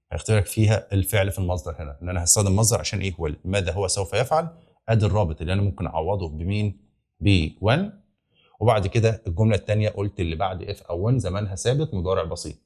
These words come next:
سواء بقى في المثبتة، في الجملة المنفية، في السؤال، الجملة اللي بعد if مضارع بسيط.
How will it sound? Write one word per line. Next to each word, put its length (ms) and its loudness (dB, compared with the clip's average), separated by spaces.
سواء 220 0
بقى 160 2
في 60 -10
المثبتة، 600 -2
في 120 -10
الجملة 280 -6
المنفية، 500 -2
في 100 -10
السؤال، 500 2
الجملة 260 2
اللي 100 -2
بعد 340 -2
if 20 -12
مضارع 380 0
بسيط. 480 -4